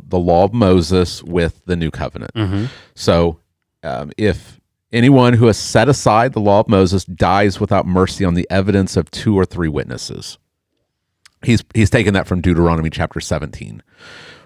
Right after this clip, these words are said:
Speaker 1: In this, uh, in this case, in Deuteronomy seventeen, verses two through seven, you have this, um, scenario. If you hear in any of your cities that there's someone that has gone after other gods,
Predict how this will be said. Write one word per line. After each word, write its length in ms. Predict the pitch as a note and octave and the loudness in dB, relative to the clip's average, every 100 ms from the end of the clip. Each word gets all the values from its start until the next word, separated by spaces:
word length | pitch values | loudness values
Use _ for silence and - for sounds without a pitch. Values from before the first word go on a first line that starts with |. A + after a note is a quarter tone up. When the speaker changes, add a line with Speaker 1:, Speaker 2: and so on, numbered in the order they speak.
| _ | _
Speaker 1:
In 200 | - F#2 | -6 -4
this, 420 | F2 G#2 - - G#2+ | 0 0 -2 -8 -2
uh, 220 | F#2 F2+ | 0 0
in 140 | G2 | -2
this 160 | G2+ F#2+ | -4 -4
case, 600 | - - - A#2 G#2+ - | -4 -4 0 0 0 -2
in 80 | G2 | 0
Deuteronomy 400 | G#2 G2 F#2 F2+ | 2 4 4 0
seventeen, 600 | - F2+ F2+ - E2+ E2 | 0 0 0 -4 -4 -2
verses 280 | D#2+ - E2+ | -2 -4 -10
two 220 | - G2+ | -2 -2
through 180 | - F2 | 0 -4
seven, 340 | - E2+ E2+ | -2 -2 -2
you 100 | E2+ | -2
have 340 | D2+ E2 D#2+ D2+ | -4 -4 -4 -8
this, 440 | - E2+ D2+ - - | -8 -6 -4 -6 -4
um, 260 | D#2+ D2+ D2+ - - - - _ - | -4 -4 -10 -18 -20 -20 -20 _ -14
scenario. 880 | - C3+ C3+ C#3 C3+ C3 B2 B2+ | -2 2 4 6 6 6 6 6
If 280 | - A2 - | 4 -2 -2
you 140 | A2 A#2 | -4 -4
hear 440 | - A#2+ B2 A2+ | -2 0 4 4
in 100 | F#2 | 4
any 220 | F#2 A2+ | 2 2
of 100 | A#2 | 2
your 120 | A#2 G#2 | 2 0
cities 460 | - G#2+ G2+ F2+ | 2 2 2 0
that 120 | E2+ | -4
there's 200 | - E2 | -4 -6
someone 460 | - G2 G2 G2 F#2 | -2 -2 0 0 0
that 120 | E2 | -2
has 160 | D#2+ D#2+ | -6 -6
gone 320 | - F2 F2+ | -2 0 0
after 380 | - F2 - E2+ | -2 -8 -4 -6
other 180 | E2+ G#2 | -2 -2
gods, 600 | E2+ D2 D2+ F#2+ - | 0 0 0 -4 -12